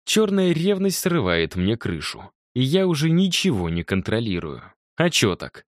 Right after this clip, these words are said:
Значит, дохуя чё было? Вещай, что именно,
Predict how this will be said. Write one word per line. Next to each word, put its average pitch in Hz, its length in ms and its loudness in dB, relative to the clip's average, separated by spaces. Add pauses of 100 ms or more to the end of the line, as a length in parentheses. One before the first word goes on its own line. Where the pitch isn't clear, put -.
(240)
Значит, 170 460 2
дохуя 185 400 2
чё 190 160 0
было? 180 400 -2 (640)
Вещай, 214 500 4
что - 240 0
именно, 101 560 0